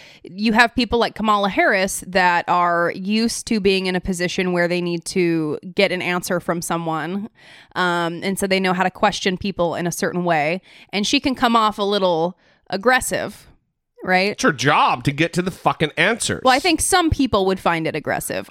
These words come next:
Speaker 1: I think it's perfectly fine.
Speaker 2: Yeah, well, listen,
Speaker 1: <laughs>
Speaker 2: this isn't Health and Human S-, I mean, this isn't, uh, uh, Housing and Urban Development. This is the C I A. We need someone who is competent,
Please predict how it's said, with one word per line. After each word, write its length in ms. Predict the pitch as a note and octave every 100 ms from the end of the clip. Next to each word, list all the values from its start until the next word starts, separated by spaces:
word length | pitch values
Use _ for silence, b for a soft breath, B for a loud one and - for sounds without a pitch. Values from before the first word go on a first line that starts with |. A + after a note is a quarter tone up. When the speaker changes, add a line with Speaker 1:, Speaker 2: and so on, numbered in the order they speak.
| -
Speaker 1:
I 240 | B3+ D4+
think 280 | D4+ B3 A#3
it's 180 | G3 -
perfectly 1040 | - - F3+ - G#3 - F3+ E3+ E3+ F3+ - _ _ _
fine. 460 | - F#3+ - - G#3
Speaker 2:
Yeah, 320 | C#3+ G#2+ C#2
well, 260 | B2 F3+ - F3+
listen, 300 | E3+ A2+ F#2 B3 D#4+ - -
Speaker 1:
<laughs> 340 | - F4 -
Speaker 2:
this 260 | A3+ C#4 E4+
isn't 340 | C4+ C4+ -
Health 340 | C#3 F3 F#3+
and 140 | F3+ E3+
Human 280 | F3+ E3+ D3+
S-, 160 | - F3 F3
I 60 | E3
mean, 260 | D#3+ D3
this 180 | F3 D#4
isn't, 320 | C#4 G3+ F#3
uh, 180 | E3 C#3 - b b D3+
uh, 80 | -
Housing 420 | - G#3+ G#3 G3+
and 80 | F#3
Urban 260 | F#3+ E3 D3
Development. 680 | B2+ A#2+ G#2 D2 D2 - - _ _ _ _ -
This 160 | B3+
is 140 | E4 A3+
the 100 | C4+
C 360 | - C4 C4+
I 160 | A3 F#3+
A. 580 | D#3+ D#3 C3+ F#2+ - - _ _ -
We 160 | F#3
need 320 | G#3+ A#3+ D4 A3+
someone 680 | G3+ E3 C3+ A2 G2 G2+ C3+ b b
who 140 | E3
is 120 | C#3+ -
competent, 640 | - G3 G#3 G#3+ A3